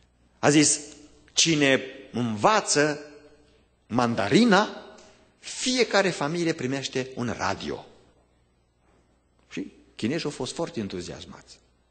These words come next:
S-au pus pe învățate și în doi, trei ani au învățat toți același dialect și au primit câte un radio.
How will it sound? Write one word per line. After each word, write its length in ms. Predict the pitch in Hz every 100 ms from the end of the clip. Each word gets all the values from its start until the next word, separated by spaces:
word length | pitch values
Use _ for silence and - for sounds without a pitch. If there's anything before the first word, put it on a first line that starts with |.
| _ _ _ - _
S-au 200 | - 87
pus 200 | - 147
pe 120 | -
învățate 520 | 101 76 73 147 147
și 120 | 143 113
în 80 |
doi, 140 | 110 156
trei 160 | 156
ani 120 | 156 165
au 60 |
învățat 320 | 165 165 180
toți 200 | 180 220
același 340 | 202 - 139 135
dialect 320 | 147 170 190
și 80 | 170
au 60 |
primit 260 | 160 170 180
câte 200 | 175 175
un 60 | 190
radio. 440 | 196 113 76 58